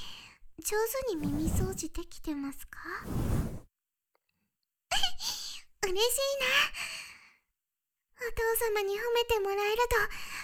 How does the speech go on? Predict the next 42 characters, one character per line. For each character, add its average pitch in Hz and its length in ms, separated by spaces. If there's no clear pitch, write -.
す - 100
っ - 60
ご - 80
く - 0
嬉 - 20
し - 0
い。 403 60
そ 370 100
れ 381 60
じ 440 40
ゃ 508 200
あ、 294 60
あ - 60
と 302 120
は 247 260
こ 254 120
の 311 180
ポ - 300
ン 403 240
ポ 349 80
ン。 311 200
梵 277 180
天 - 20
っ - 40
て 359 140
言 339 200
う - 20
ん 320 80
で 302 100
す - 180
よ 220 80
ね。 - 80
<laughs> 349 360
私 427 380
っ 427 40
て、 480 200
物 370 280
知 466 60
り 381 60
で - 60
し - 80
ょ？ 294 40